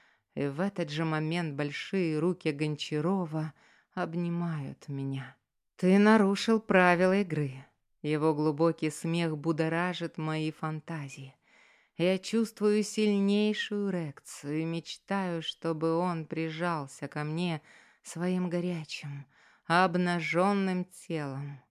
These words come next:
Это мои правила, и мне решать, нарушаю их или нет. Холодок, пробежавший по спине,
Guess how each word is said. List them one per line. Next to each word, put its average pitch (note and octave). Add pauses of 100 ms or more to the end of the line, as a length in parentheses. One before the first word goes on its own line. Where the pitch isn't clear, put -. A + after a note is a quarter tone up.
(200)
Это E3
мои D#3+
правила, C#3 (600)
и D#3+
мне F3+
решать, D3+
нарушаю F3+
их F3+
или E3
нет. C#3+ (400)
Холодок, D#3+
пробежавший D#3
по D#3
спине, D#3+